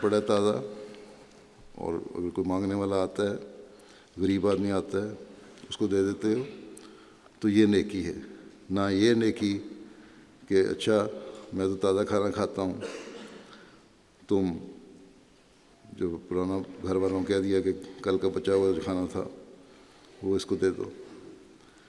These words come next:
تو اس حد تک گہرائی میں انسان جائے تو تبھی وہ حقیقی نیکی کو پا سکتا ہے۔ بس حقیقی نیکی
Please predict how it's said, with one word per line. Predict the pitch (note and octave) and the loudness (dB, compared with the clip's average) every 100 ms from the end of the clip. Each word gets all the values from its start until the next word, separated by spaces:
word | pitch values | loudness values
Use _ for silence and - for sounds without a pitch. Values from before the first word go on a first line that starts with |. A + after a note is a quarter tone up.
| - - - _ - - - - - - - - - | -20 -20 -20 _ -20 -20 -20 -20 -20 -20 -20 -20 -14
تو | - | 0
اس | C3 B2+ - | 2 4 4
حد | B2 - | 4 4
تک | C3 A2 | 4 6
گہرائی | G#2+ G2+ G#2 G#2+ - - - G#2+ G#2 | 8 8 6 4 0 -10 -12 -8 -4
میں | G2+ | 0
انسان | G2+ G2 G#2+ F#2 G2 | 0 -2 -2 -2 0
جائے | F2+ F#2 A2+ E3+ - - - - - - - - - | 2 4 2 0 -8 -14 -18 -20 -20 -20 -20 -18 -10
تو | F2+ | 0
تبھی | A2 G#2 B2+ A2+ B2+ - - - - - - - - - - - - - - - - - G2 | 2 4 4 2 -2 -12 -16 -18 -20 -20 -20 -20 -20 -20 -20 -20 -20 -20 -20 -16 -14 -10 -4
وہ | F#2+ G2 - - - - | 0 0 -2 -12 -16 -12
حقیقی | F2 G#2 G#2+ | -4 -2 0
نیکی | F#2+ F2 G2 | 0 0 -2
کو | - - - - | -6 -10 -10 -4
پا | F#2 | -2
سکتا | - - - - | -2 -8 -12 -18
ہے۔ | - - - - - - _ - - - - - - - - - - | -20 -20 -20 -20 -20 -20 _ -20 -18 -18 -20 -20 -20 -20 -20 -10 0
بس | F#2+ - - - - - - - | 0 0 -4 -8 -14 -20 -16 -8
حقیقی | F#2+ G#2+ G#2 A2+ | 0 2 4 4
نیکی | G#2+ - A2 G#2 - | 4 4 2 0 -2